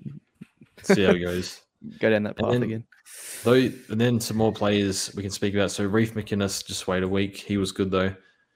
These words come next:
Speaker 1: Neil Erasmus, uh, wait a week. I think he holds, though. He was okay. Disposal was a little off, and I think that's why, which, that's kind of what held him back a little bit, um,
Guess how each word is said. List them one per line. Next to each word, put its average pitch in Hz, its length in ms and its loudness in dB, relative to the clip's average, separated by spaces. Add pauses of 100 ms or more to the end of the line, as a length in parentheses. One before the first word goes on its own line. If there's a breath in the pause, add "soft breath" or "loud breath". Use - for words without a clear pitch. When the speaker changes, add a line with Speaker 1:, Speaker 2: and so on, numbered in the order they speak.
(320 soft breath)
Speaker 1:
Neil 123 160 6
Erasmus, 107 920 0
uh, 92 460 -2
wait 95 180 -2
a 95 60 0
week. 95 420 -4
I - 880 -20
think 143 160 4
he 117 80 4
holds, 98 300 2
though. 110 180 0 (240)
He 123 120 4
was 107 120 2
okay. 98 380 0
Disposal 104 500 -2
was 95 140 -2
a - 20 -2
little 92 160 -2
off, - 260 -4
and 90 80 -4
I 90 40 -6
think 104 180 -2
that's 95 240 -4
why, 92 280 2 (200)
which, - 460 -8 (580 soft breath)
that's 107 240 0
kind 107 260 -2
of 98 60 0
what 101 160 0
held 104 160 2
him 98 120 0
back 92 220 -2
a 104 40 0
little 98 180 0
bit, 92 340 0 (220)
um, 87 480 -8